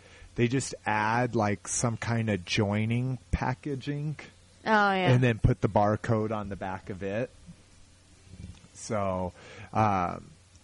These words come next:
Speaker 1: that's all those are. And <clears throat> that one you get Optimus Prime and Black Arachnia and Prowl versus Megatron. And the cool thing about, uh, the Megatron is this is gonna be the first time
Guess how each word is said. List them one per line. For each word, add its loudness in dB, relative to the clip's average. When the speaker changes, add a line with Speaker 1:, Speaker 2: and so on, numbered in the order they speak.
Speaker 1:
that's -4
all 0
those -4
are. 0
And -2
<clears throat> -4
that -2
one -6
you -6
get 0
Optimus -6
Prime -6
and -12
Black -4
Arachnia -6
and -14
Prowl -2
versus -10
Megatron. -8
And -2
the -8
cool -6
thing -8
about, -4
uh, -6
the -8
Megatron -4
is -8
this -4
is -8
gonna -4
be 0
the 0
first -2
time 0